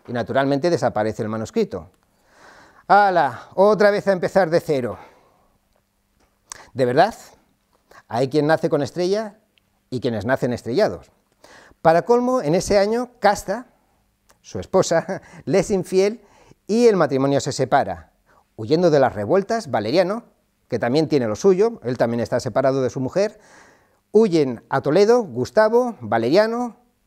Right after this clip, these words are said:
y los hijos de, de Gustavo, sus dos hijos que tenía hasta entonces. Como te decía, se marchan a Toledo, a esperar que las aguas vuelvan otra vez a calmarse, pero... Shh.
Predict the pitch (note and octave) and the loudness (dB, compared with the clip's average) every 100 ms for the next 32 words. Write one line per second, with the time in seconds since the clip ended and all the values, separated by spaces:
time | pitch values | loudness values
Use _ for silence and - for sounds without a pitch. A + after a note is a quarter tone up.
0 | _ F#3 C#3+ B2+ F3+ - G3+ C#3+ C3+ C3 | _ 0 0 0 -2 0 0 0 0 -2
1 | A2+ C3 B2 A2+ G#3+ G2+ E2 _ - A#2+ | -4 -6 -6 0 -2 -2 -12 _ -14 -6
2 | A2 C#3+ F3 E3+ - A#2+ A#2+ A#2+ - B2+ | -2 0 0 -4 -6 -4 -4 -4 -4 -4
3 | A3+ G#3+ - - - _ _ _ _ _ | -4 -4 -8 -20 -20 _ _ _ _ _
4 | _ _ C#3+ C#3+ D#3+ D#3+ - A#3 A#3+ A#3 | _ _ -4 0 0 0 -2 -4 -4 -8
5 | - _ _ _ _ - D#3 D3+ F3 G3+ | -18 _ _ _ _ -6 -2 0 -2 -4
6 | G#3 - D3+ C#3+ C#3+ C3+ G2+ - _ - | -6 -4 -6 -2 0 0 -2 -12 _ -4
7 | E3+ G#3+ A#3 A3 G#3+ G#3 G3 G3+ G3 G3+ | -4 -2 -6 0 2 4 2 -2 0 0
8 | D#3+ F3+ F3 D#3+ D3+ D3+ - C3 C#3+ C#3+ | 0 0 0 -2 0 0 0 -4 -4 -2
9 | D3+ B2+ C3 B2 A#2 F2+ F2 _ _ _ | -4 -4 -6 -4 -4 -4 -10 _ _ _
10 | _ _ _ _ _ - - - - - | _ _ _ _ _ -16 -14 -12 -14 -14
11 | - - - | -14 -14 -14